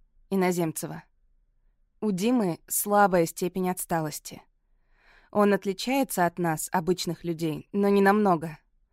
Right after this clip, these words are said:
Он относительно грамотно говорит, может писать, заниматься творчеством на базовом уровне,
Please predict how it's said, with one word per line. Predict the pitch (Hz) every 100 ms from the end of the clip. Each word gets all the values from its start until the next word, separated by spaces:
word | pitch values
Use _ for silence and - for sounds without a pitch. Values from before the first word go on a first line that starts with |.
| _ _ _ _ -
Он | 190 185
относительно | 175 185 190 254 226 196
грамотно | 165 185 208 202 175
говорит, | 165 156 151 165 180 -
может | 185 202 202
писать, | - 175 - 170 175 - _ -
заниматься | 180 185 185 202 196
творчеством | - 170 190 - 185 175 175
на | 180
базовом | 180 175 170 175
уровне, | 175 170 165 165